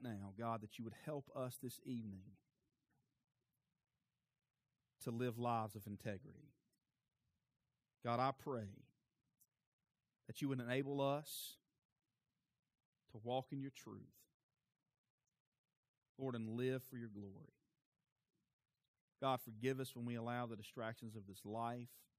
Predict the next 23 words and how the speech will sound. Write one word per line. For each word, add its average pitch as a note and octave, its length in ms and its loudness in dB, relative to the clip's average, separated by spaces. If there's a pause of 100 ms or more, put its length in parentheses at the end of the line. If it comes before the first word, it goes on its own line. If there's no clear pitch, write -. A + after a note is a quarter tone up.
(420)
the G#2+ 60 -2
enticement A2+ 600 0
of F#2+ 100 -10
sin, A#2+ 640 -4 (2500)
Lord, B2 160 0
to A#2 60 -8
cause C3 460 -2
us B2 220 0
to - 100 -10
send A#2+ 360 0
mixed - 320 -2
signals A2 500 -4
to B2+ 60 -6
a A2 60 -4
world A2 400 -2
that's - 200 -16
watching G#2+ 360 -4 (120)
us, - 200 -16 (400)
to B2+ 80 -2
our A2+ 80 0
families A#2+ 560 0
that G2+ 140 -6
watches G2+ 440 -8